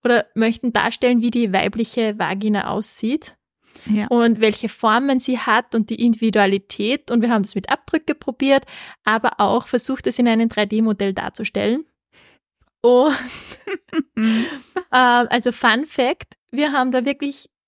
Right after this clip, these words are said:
Speaker 1: die Vaginas abfotografiert und wir haben für ein C-A-D-Modell irgendwie zweihundertsiebzig Bilder gemacht.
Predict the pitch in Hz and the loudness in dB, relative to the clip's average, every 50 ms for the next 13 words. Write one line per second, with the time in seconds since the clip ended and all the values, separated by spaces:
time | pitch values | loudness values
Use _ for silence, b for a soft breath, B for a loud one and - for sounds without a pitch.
0 | _ _ _ _ _ _ - 254 233 214 202 185 220 247 247 247 226 214 226 - | _ _ _ _ _ _ -4 -2 2 4 4 4 2 2 0 0 0 0 -2 -4
1 | - - _ _ _ _ _ _ - - 247 - - - 208 196 - 208 196 - | -8 -20 _ _ _ _ _ _ -4 -4 -4 -4 -4 -4 -4 -2 -2 -4 -4 -4
2 | 196 - - - 220 254 339 - - - _ _ _ _ _ _ _ _ _ _ | -6 -6 -4 -2 -2 -2 -2 -2 -6 -14 _ _ _ _ _ _ _ _ _ _
3 | _ _ _ - 254 254 262 269 240 - - 254 240 247 220 226 247 240 233 - | _ _ _ 2 2 4 2 2 0 0 0 0 2 2 0 0 0 -4 -6 -6
4 | 254 - - - - 175 190 196 220 233 247 - - - 240 240 226 214 - 220 | -6 -6 -6 -4 -2 0 0 2 2 0 -2 -2 -4 -2 -2 0 0 0 -2 -2
5 | 226 233 247 247 233 - 208 214 226 254 269 B B B B B B B - 240 | -2 0 0 -2 0 0 0 0 0 -2 -4 B B B B B B B 2 2
6 | 240 220 233 233 233 220 214 - _ _ _ _ - - - 220 196 220 233 240 | 4 4 4 4 2 2 0 -2 _ _ _ _ -14 -2 2 2 2 4 4 2
7 | 233 233 233 - - - _ - - 233 - - - 247 262 262 233 196 190 196 | 2 0 0 -2 -8 -10 _ -8 -8 -8 -6 -4 -2 -2 0 2 0 0 0 0
8 | 180 175 185 214 302 339 - - - B | -2 -2 0 -2 -2 -4 -8 -16 -20 B